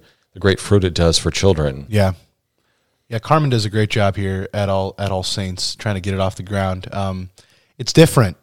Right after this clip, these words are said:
Speaker 2: It's not, uh, the, the kind of common experience of education in the faith that happens.
Speaker 1: Mm-hmm.
Speaker 2: So what we're surrounded by right now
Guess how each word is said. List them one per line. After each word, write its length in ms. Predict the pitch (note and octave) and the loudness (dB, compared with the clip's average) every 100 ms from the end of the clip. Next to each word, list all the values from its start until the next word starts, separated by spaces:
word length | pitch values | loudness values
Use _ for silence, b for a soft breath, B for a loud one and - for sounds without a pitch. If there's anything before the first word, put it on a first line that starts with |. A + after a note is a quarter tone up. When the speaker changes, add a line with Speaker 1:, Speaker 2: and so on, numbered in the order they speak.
| - | -8
Speaker 2:
It's 220 | A2+ - | -4 0
not, 400 | A#2 A#2 C3 - | 4 6 4 2
uh, 160 | A2 G#2+ | -2 -2
the, 180 | G2+ G2+ | -2 -4
the 220 | G2 G2 _ _ - | -6 -10 _ _ -10
kind 160 | A2 | -8
of 100 | F#2+ - _ _ _ | -8 -14 _ _ _
common 380 | - - C3 A#2+ | -16 0 2 4
experience 640 | G#2+ - - A2+ G#2+ G2+ - | 2 -2 -2 -2 -2 -4 -6
of 260 | F#2+ F#2 _ _ _ - | -8 -10 _ _ _ -12
education 480 | G#2+ - A#2+ - G#2+ | -6 0 2 2 -2
in 60 | |
the 40 | F#2 | -6
faith 380 | - G2+ A2 | -4 -2 -2
that 100 | - | 0
happens. 420 | A#2 A#2 C3 C3 G2 | 2 2 0 -4 -4
Speaker 1:
Mm-hmm. 300 | E2+ G2 A2+ | -4 -4 -2
Speaker 2:
So 120 | - | 2
what 100 | B2+ | 4
we're 120 | C3+ C3+ | 4 2
surrounded 400 | - C3+ C#3 B2 | 2 2 2 2
by 120 | A2 | 2
right 180 | G#2+ G#2+ | 0 -2
now 340 | G#2 G#2 G2+ | -2 -2 -4